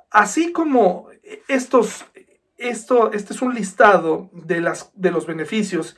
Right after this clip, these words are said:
y después tenemos otro listado de las cosas que debo hacer para obtener los beneficios, ¿verdad? Eh, para obtener sabiduría, sentido común para las cosas cotidianas de la vida,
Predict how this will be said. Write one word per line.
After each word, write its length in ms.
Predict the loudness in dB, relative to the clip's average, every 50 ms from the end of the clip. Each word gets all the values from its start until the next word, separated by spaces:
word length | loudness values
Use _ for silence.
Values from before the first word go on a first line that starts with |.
| _ -20 -20 -20 _ _
y 120 | -6 -4
después 360 | -2 -2 -4 0 0 0 0
tenemos 480 | 0 -2 -2 -2 -2 -2 -2 -4 -4 -2
otro 340 | 4 4 4 4 4 2 2
listado 680 | 2 0 -4 -2 2 4 6 6 6 4 2 -2 -6 -10 _ _ _ _ _
de 160 | 0 0 2 2
las 200 | 2 -2 -4 -4
cosas 560 | 2 4 4 4 4 2 0 0 -2 -8 _ _ -20 -20 -20 _ _
que 100 | -6 -2
debo 300 | 4 4 4 6 6 4
hacer 480 | 4 4 2 2 2 4 2 0 -4 -12 _ _ _ _ _ _
para 260 | _ 2 2 2 2
obtener 680 | 0 -2 -4 -8 -8 -2 2 4 6 6 6 4 0 -6 _ _ _ _ _
los 200 | -2 -2 -2 0
beneficios, 920 | -2 -4 -4 -4 -6 -6 -4 -4 -4 -6 -6 -10 -12 -12 -14 -20 -20 _ _ _ _ _ _ _ _ _
¿verdad? 420 | -14 -12 -6 -4 -4 -4 -4 -6 _ _ _ _ _ _ _ _ _ _ _
Eh, 520 | -18 -14 -14 -14 -12 -14 -16 -18 -20 -20 _ _ _ _ _
para 320 | 0 0 0 0 -2 -4
obtener 680 | -6 -8 -10 -10 -6 0 4 4 4 4 2 -4 -14 _ _
sabiduría, 1000 | -14 -12 -10 -8 -8 -8 -8 -6 -4 -4 -2 0 0 0 0 -2 -4 -8 -14 _ _
sentido 540 | _ -16 -14 -14 -10 -6 2 4 4 4 4
común 400 | 2 -2 -2 0 2 2 2 2
para 180 | 2 2 0 -2
las 220 | -4 -6 -10 -12
cosas 360 | 0 0 2 2 2 -2 -4
cotidianas 680 | -4 -6 -6 -6 -8 -10 -2 2 2 2 4 2 -2 -2
de 80 | -4
la 120 | -6 -8 -6
vida, 520 | -6 -4 -2 0 0 0 0 -2 -8 -16